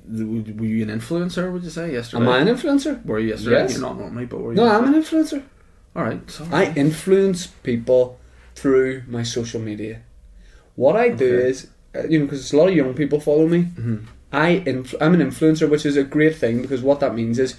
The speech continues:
Speaker 2: you influence people to give their money to something.
Speaker 1: Yeah.
Speaker 2: So you, you know what I mean? You
Speaker 1: How many
Speaker 2: sorta
Speaker 1: times are you gonna say influence within the, the sentence, do you reckon?
Speaker 2: Well, listen, I'm an influence. I'm, there's actually, do you know there's a real, what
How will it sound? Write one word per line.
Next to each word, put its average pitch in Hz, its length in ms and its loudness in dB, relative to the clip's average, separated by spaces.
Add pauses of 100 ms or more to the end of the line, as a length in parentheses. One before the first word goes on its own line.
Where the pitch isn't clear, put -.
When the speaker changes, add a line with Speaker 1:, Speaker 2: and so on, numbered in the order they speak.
(320)
Speaker 2:
you 139 160 -6
influence 135 440 -2
people 123 300 -6
to 117 60 -6
give 117 180 -4
their 113 140 0
money 117 260 -2
to 170 80 -2
something. 190 440 -6
Speaker 1:
Yeah. 117 180 -6 (320)
Speaker 2:
So - 140 -10
you, 120 120 0
you 127 160 -6
know 131 60 -2
what 135 100 -2
I - 20 -2
mean? 139 180 2
You 147 80 2
Speaker 1:
How 151 120 0
many - 100 4
Speaker 2:
sorta 123 80 2
Speaker 1:
times 120 200 -2
are 117 40 -6
you 110 60 -4
gonna 110 140 -6
say 104 200 -10
influence 131 480 -8
within 113 300 -6
the, 107 140 -12 (160)
the 123 120 -10
sentence, 123 380 -12
do 156 80 -8
you 151 60 -2
reckon? 160 200 2
Speaker 2:
Well, 165 420 4
listen, 156 300 2
I'm 156 100 4
an 147 80 4
influence. 190 460 0
I'm, 151 280 0
there's 143 220 0
actually, 143 460 2 (420)
do 147 100 0
you - 20 4
know 147 120 4
there's 131 160 4
a 127 60 -2
real, 113 180 0
what 117 220 -2